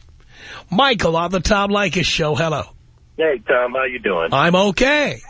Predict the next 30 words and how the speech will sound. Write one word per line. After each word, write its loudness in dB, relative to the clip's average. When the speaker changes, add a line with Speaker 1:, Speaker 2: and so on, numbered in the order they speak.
Speaker 2:
Good. -2
Well, 2
I, 0
I 2
feel 0
that 0
I 0
was -4
truly 2
saved 0
by 2
a -6
guardian -2
angel 0
when -4
I 0
was -8
thirteen 2
years 0
old. -2
Um, 2
we 2
used -4
to 2
live 0
across -2
the -2
street 0
from 0
a -4